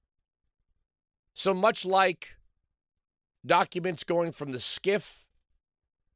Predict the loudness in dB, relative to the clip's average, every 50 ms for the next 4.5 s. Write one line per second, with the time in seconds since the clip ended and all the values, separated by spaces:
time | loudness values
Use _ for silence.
0 | _ _ _ _ _ _ _ _ _ _ _ _ -4 -2 0 0 2 2 4 4
1 | 4 4 2 0 -4 -2 0 2 2 2 2 0 -2 -6 -12 -16 _ _ _ _
2 | _ _ _ _ _ _ _ _ _ _ _ _ _ _ _ _ _ _ _ _
3 | _ _ _ -8 -4 -4 -2 0 2 2 2 4 6 6 6 6 6 4 2 -2
4 | -2 0 2 2 2 4 2 0 -2 -2